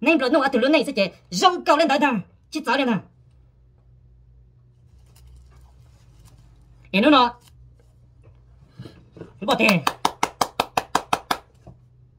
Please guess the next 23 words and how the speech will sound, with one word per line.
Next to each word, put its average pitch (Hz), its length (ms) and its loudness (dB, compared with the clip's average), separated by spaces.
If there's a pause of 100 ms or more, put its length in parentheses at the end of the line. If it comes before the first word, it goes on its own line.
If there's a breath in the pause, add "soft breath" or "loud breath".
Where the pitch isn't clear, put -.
(120)
他 226 100 0
打 214 100 0
都 233 140 0
说 226 340 2
了， 180 300 2 (1800)
到 226 140 4
到 254 140 0
家 277 140 2
里 262 100 -2
讲 214 160 2
菜 196 180 0
叫 226 140 -2
白 196 260 -6 (100)
煮， 226 280 -2 (560)
宝 262 200 6
贝 277 140 -4
猫 302 120 0
咪 233 100 -4
家 180 140 -4
自 - 120 -6
己 180 160 -6
站 214 260 -2
起， 156 300 -10